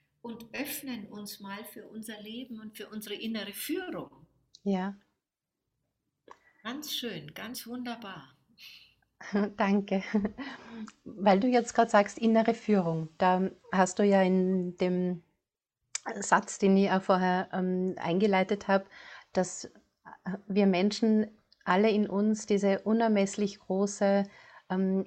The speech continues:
Speaker 2: Kraft und Intelligenz in uns haben. Kann, kannst du da noch ein bisschen was dazu sagen? Wie kann,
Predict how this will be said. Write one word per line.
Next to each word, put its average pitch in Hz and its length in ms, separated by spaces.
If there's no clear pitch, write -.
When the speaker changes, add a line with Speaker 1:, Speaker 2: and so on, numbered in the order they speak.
Speaker 2:
Kraft 190 420
und 190 140
Intelligenz 185 640
in 190 120
uns 175 300
haben. 170 320
Kann, 190 420
kannst 175 260
du 202 80
da 190 180
noch 220 120
ein 214 100
bisschen 208 300
was 190 160
dazu 190 260
sagen? 196 400
Wie 208 240
kann, 196 520